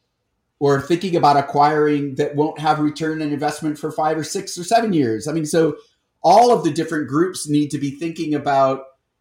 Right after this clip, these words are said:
these time horizons rather than just this innovation group where, where it doesn't really belong, in my opinion.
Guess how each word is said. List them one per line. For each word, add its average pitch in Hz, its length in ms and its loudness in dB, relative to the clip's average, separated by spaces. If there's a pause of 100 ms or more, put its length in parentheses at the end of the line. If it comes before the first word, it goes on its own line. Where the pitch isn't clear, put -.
(280)
these 143 280 -2
time 165 280 0
horizons 139 640 0
rather 175 320 2
than 143 200 2
just 147 220 -2
this 147 180 -2
innovation 156 480 0
group 113 280 -4
where, 127 360 -4
where 131 280 -6
it 127 200 -12
doesn't 135 300 -8
really 127 160 -4
belong, 135 380 -6
in 107 80 -6
my 107 160 -8
opinion. 101 500 -8